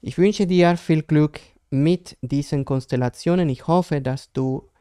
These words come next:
den Oktober zweitausendvierundzwanzig mit viel Intensität und Kraft nicht nur überlebst, sondern auch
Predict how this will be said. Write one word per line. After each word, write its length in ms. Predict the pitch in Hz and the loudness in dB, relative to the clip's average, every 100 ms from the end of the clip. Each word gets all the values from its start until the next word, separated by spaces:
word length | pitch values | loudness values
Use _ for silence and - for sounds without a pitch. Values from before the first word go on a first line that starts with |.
| _ _ - | _ _ -8
den 260 | 127 127 - | -4 -4 -6
Oktober 640 | 117 - 143 147 120 117 | -12 -6 -4 -2 -2 -4
zweitausendvierundzwanzig 1600 | - 127 120 120 123 127 120 127 127 127 120 120 127 - - - | -6 -6 -4 -6 -8 -10 -8 -6 -6 -6 -6 -8 -8 -12 -12 -8
mit 220 | 123 123 | -6 -6
viel 280 | - 170 185 | -6 -4 -2
Intensität 840 | 160 165 151 143 127 123 147 143 | -4 -2 -2 -4 -8 -6 -6 -6
und 200 | - 131 | -6 -8
Kraft 440 | - 135 135 - - _ _ _ _ - | -4 -4 -4 -12 -20 _ _ _ _ -8
nicht 260 | 135 - | -6 -4
nur 360 | 131 135 131 131 _ _ - | -2 0 0 -4 _ _ -4
überlebst, 960 | 139 131 127 127 147 180 - - - _ _ _ _ _ _ _ | 0 2 2 4 2 0 -4 -16 -20 _ _ _ _ _ _ _
sondern 380 | - 135 131 131 | -6 -4 -2 -4
auch 400 | - 120 123 - | -4 -2 -2 -8